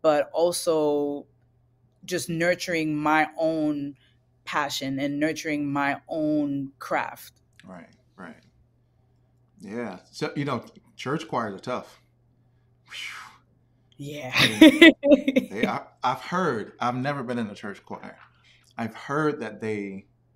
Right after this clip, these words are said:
Speaker 2: were tough, right? As
Speaker 1: Yeah.
Speaker 2: very tough as far as critiques, um, you know, when you, when you miss a note, that, mm, like, I've
Speaker 1: <laughs>
Speaker 2: heard stories. I've heard stories. Like, they are, s-, you know, that they are,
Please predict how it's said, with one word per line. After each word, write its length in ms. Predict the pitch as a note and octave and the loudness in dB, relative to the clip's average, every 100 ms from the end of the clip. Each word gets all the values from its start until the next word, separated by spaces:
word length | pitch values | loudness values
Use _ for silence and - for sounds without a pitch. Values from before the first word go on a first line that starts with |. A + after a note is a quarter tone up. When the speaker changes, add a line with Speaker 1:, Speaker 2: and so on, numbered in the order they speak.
| _ _ - | _ _ -20
Speaker 2:
were 100 | F2+ | -18
tough, 340 | - G#2+ - - - | -12 -14 -14 -20 -14
right? 400 | F#2 F#2+ F#2 - _ _ _ _ B2+ A#2+ | -10 -8 -10 -16 _ _ _ _ -14 -6
As 120 | E3 | -4
Speaker 1:
Yeah. 60 | D3 | 0
Speaker 2:
very 180 | C#3 C3+ C3 | 0 0 -4
tough 260 | - E3+ E3+ | -2 -2 -2
as 120 | C#3 | -10
far 220 | - C#3 | -4 -2
as 260 | B2+ A#2+ A2+ | -2 -4 -8
critiques, 680 | - - - B2+ B2 - - _ _ _ - | -14 -14 -8 -8 -10 -16 -18 _ _ _ -12
um, 540 | A2 G#2 G2 - A#1 G2+ _ _ _ _ _ _ - | -8 -6 -8 -10 -18 -20 _ _ _ _ _ _ -8
you 100 | G#2 | -6
know, 160 | G#2 | -6
when 260 | G2 G#2 G#2 | -8 -8 -6
you, 180 | G#2 G#2 | -6 -6
when 220 | G2+ G2+ | -8 -6
you 100 | G2 | -4
miss 260 | A2 B2 | -4 -4
a 60 | B2 | -6
note, 400 | G#2+ A#2+ A#2 - | -4 -4 -6 -8
that, 200 | G#2+ - | -14 -16
mm, 340 | C3 C3 B2 G#2+ - _ _ _ - | -14 -10 -8 -10 -16 _ _ _ -8
like, 120 | C3+ | 0
I've 140 | D3+ C#4 | 8 12
Speaker 1:
<laughs> 40 | |
Speaker 2:
heard 180 | D4+ - | 12 10
stories. 420 | - E3+ B2+ G2+ | -2 -2 0 6
I've 180 | - D3 | 6 6
heard 260 | F3+ D3 A#2 | -2 -2 -4
stories. 840 | - - F3+ D#3 G#2 - - - - - - C#4 - | -6 0 4 4 2 -4 -6 -6 -6 -4 2 2 2
Like, 220 | C3 A#2 - | 2 2 4
they 160 | D3+ | 0
are, 80 | C#3 | 0
s-, 280 | A#2+ - - _ _ _ _ _ _ _ _ | -6 -12 -16 _ _ _ _ _ _ _ _
you 60 | A#2 | -10
know, 320 | G#2+ G2+ G#2 - _ - _ _ _ | -8 -8 -14 -20 _ -20 _ _ _
that 140 | - - | -16 -10
they 120 | A#2 | -8
are, 280 | G2 - | -8 -10